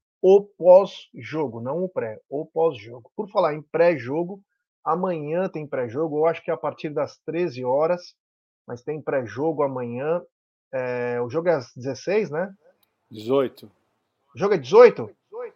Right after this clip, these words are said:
Speaker 1: Ah, então o pré-jogo é um pouquinho mais tarde, eu fiz confusão com os horários.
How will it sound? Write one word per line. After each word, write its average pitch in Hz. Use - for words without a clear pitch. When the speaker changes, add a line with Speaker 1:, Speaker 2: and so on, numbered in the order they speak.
Speaker 1:
Ah, 202
então 208
o 190
pré-jogo 185
é -
um 180
pouquinho 190
mais 185
tarde, 143
eu 147
fiz 151
confusão 160
com 170
os 151
horários. 127